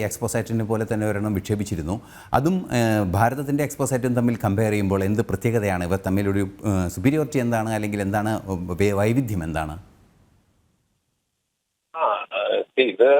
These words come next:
Speaker 2: ഓരോ നമ്മുടെ ഇപ്പൊ ശാസ്ത്ര സമൂഹം എന്താണ് ആവശ്യപ്പെടുന്നത് അതനുസരിച്ചാണ് നമ്മൾ അതിലെ പേലോഡ്സിനെ, ഏഹ്, രൂപീകരിക്കുന്നത്. ആ, അപ്പം തീർച്ചയായിട്ടും, ആ, അങ്ങനെ വെച്ച് നോക്കുമ്പോൾ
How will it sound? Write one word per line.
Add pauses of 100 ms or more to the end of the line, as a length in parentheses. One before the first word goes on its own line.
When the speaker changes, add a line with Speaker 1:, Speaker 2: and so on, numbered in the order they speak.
(1300)
Speaker 2:
ഓരോ
നമ്മുടെ
ഇപ്പൊ
ശാസ്ത്ര (120)
സമൂഹം (160)
എന്താണ്
ആവശ്യപ്പെടുന്നത്
അതനുസരിച്ചാണ്
നമ്മൾ
അതിലെ (100)
പേലോഡ്സിനെ, (380)
ഏഹ്, (920)
രൂപീകരിക്കുന്നത്. (1080)
ആ, (240)
അപ്പം (100)
തീർച്ചയായിട്ടും, (360)
ആ, (520)
അങ്ങനെ
വെച്ച്
നോക്കുമ്പോൾ